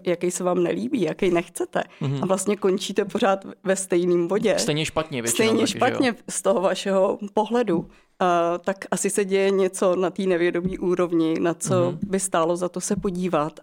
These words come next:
Speaker 1: a protože v tu chvíli teprve to můžete měnit. Dokud o tom nevíte a opravdu je to jenom nějakou vaší, eh, slepou skvrnou, tak nemůžete to měnit. A to znamená, že se opakovaně budete dostávat do stejných situací.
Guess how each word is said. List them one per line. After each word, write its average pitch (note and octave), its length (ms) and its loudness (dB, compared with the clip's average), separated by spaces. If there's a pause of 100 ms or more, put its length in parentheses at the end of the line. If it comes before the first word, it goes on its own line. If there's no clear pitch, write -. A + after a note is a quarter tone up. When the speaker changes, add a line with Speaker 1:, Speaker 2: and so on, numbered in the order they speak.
Speaker 1:
a E3+ 400 0 (380)
protože F#3+ 300 0
v - 60 -8
tu G#3 100 -2
chvíli F3+ 320 0
teprve F3+ 360 -2
to F3 140 -2
můžete F3 580 -2
měnit. F3+ 440 0 (460)
Dokud F3 320 0
o F#3 60 -4
tom G3 280 0 (100)
nevíte E3 580 0 (160)
a F3 280 -2
opravdu F3 380 0
je F3 80 2
to F3 120 -6
jenom F3+ 280 0
nějakou F#3 320 0
vaší, F#3 460 -2 (360)
eh, F3 280 0
slepou F#3 360 0
skvrnou, F3+ 520 0 (300)
tak F3 120 -4 (220)
nemůžete F#3 480 0
to F3+ 120 -2
měnit. E3 420 0 (120)
A F#3 80 -2
to G#3 120 0
znamená, G3 400 2
že F#3 100 -2
se - 120 -2
opakovaně F#3+ 680 0
budete F#3 360 -2
dostávat F3+ 580 0
do F3+ 120 -2
stejných F3 520 0
situací. E3+ 560 -6